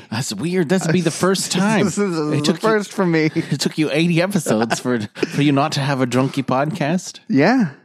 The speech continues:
Speaker 1: That's crazy.
Speaker 2: No.
Speaker 1: No, that's
Speaker 2: That's
Speaker 1: awesome.
Speaker 2: not one hundred percent true, but it's close.
Speaker 1: <laughs> It's pretty damn close.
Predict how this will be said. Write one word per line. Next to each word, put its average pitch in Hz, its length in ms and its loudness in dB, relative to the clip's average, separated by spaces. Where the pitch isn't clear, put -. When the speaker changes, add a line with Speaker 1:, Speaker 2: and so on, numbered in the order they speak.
Speaker 1:
That's - 220 -8
crazy. 143 760 0
Speaker 2:
No. 113 680 -2
Speaker 1:
No, 90 280 0
that's 101 180 2
Speaker 2:
That's - 20 0
Speaker 1:
awesome. 107 400 2
Speaker 2:
not - 20 -16
one 120 240 0
hundred 117 440 -2
percent 117 380 -2
true, 117 200 -2
but 101 140 -2
it's 120 220 -2
close. - 500 0
Speaker 1:
<laughs> - 80 -4
It's - 320 0
pretty 139 180 2
damn 110 440 -4
close. - 400 -4